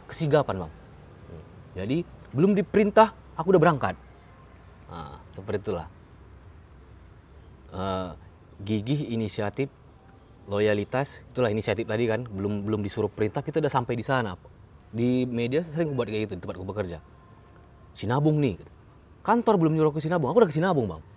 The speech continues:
Tiba-tiba aku udah sampai Sinabung, kantor nyuruh, "Dit, itu erupsi Sinabung." Aku udah di sini, Bang. Ah, itu dia, Bang. Inisiatif tadi. Ngambil tindakan cepat gitu. Nah, loyalitas agresif. Agresif itu, inilah persaingan di lapangan,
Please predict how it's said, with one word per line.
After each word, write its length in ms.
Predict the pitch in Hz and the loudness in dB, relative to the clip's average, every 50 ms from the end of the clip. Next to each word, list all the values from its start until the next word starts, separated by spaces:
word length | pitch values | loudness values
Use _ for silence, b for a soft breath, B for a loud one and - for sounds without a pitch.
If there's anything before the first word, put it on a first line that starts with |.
| - - - - | -20 -20 -20 -12
Tiba-tiba 400 | - 120 117 120 120 131 127 - | -8 -2 0 0 0 2 0 4
aku 80 | 226 226 | 4 4
udah 100 | 208 180 175 | 4 4 2
sampai 80 | 156 139 | 0 0
Sinabung, 320 | 139 135 135 156 214 - | 0 0 0 0 0 -2
kantor 160 | 101 190 202 196 208 | 0 -2 -2 0 2
nyuruh, 180 | 208 180 156 127 - | 2 2 0 -2 -2
"Dit, 160 | 139 175 175 180 170 | -4 -4 -2 -2 2
itu 160 | - 214 - - | 2 2 2 2
erupsi 320 | - 175 208 - - - 185 | 0 0 0 0 0 -2 0
Sinabung." 220 | 180 160 127 - - | 0 0 -2 -2 -6
Aku 240 | 90 - - 135 | -6 -4 0 0
udah 80 | 135 120 | 0 0
di 80 | 123 - | 0 -2
sini, 160 | 131 113 104 | -2 -2 -2
Bang. 160 | 101 90 85 - - - - - | -4 -4 -6 -12 -18 -20 -20 -14
Ah, 460 | - 98 113 127 127 123 113 110 113 | -4 0 2 2 4 4 2 2 2
itu 80 | 117 123 | 2 2
dia, 160 | 117 110 98 | 2 2 0
Bang. 80 | 87 85 85 B B B B - | 0 -4 -10 B B B B -6
Inisiatif 480 | 113 117 131 120 - 131 117 110 - 92 | -2 0 0 2 2 0 0 0 -4 -8
tadi. 320 | 120 127 113 101 90 85 85 - - - - - - - - - - | -6 -6 -6 -6 -6 -8 -12 -16 -20 -20 -20 -20 -20 -20 -20 -18 -10
Ngambil 320 | 98 101 101 104 107 107 104 | -6 -4 -2 0 -2 -2 -2
tindakan 400 | - 110 107 101 101 101 110 107 | -2 -4 -4 -4 -4 -4 -6 -8
cepat 320 | - - - 101 98 - - - | -8 -8 -8 -12 -12 -12 -14 -16
gitu. 320 | - - 85 - 85 - - - - - - | -14 -14 -14 -14 -16 -18 -18 -20 -20 -18 -14
Nah, 160 | 98 92 - - - - - - - - - - - - - - - - B B B B B B B B B B B - | -12 -12 -12 -14 -18 -20 -20 -20 -20 -20 -20 -20 -20 -20 -20 -20 -20 -20 B B B B B B B B B B B -8
loyalitas 400 | 98 95 95 95 117 135 - - | -4 -2 -2 0 -2 -4 -4 -4
agresif. 560 | - - 110 113 101 113 120 113 107 - - - - | -8 -8 -6 -4 0 4 4 4 4 2 -6 -12 -12
Agresif 320 | 87 90 98 110 98 120 123 | -10 -6 -6 -6 -4 -4 -4
itu, 160 | 123 170 190 208 - - - - - - - - - - | -2 -2 -4 -4 -6 -16 -20 -20 -20 -20 -20 -20 -20 -8
inilah 240 | - - 220 190 - | -2 0 0 0 0
persaingan 480 | - 143 123 - 147 139 143 143 147 | 0 -2 0 2 2 2 2 2 2
di 80 | 135 139 | 4 4
lapangan, 320 | 139 139 - 214 165 123 | 4 6 4 4 2 2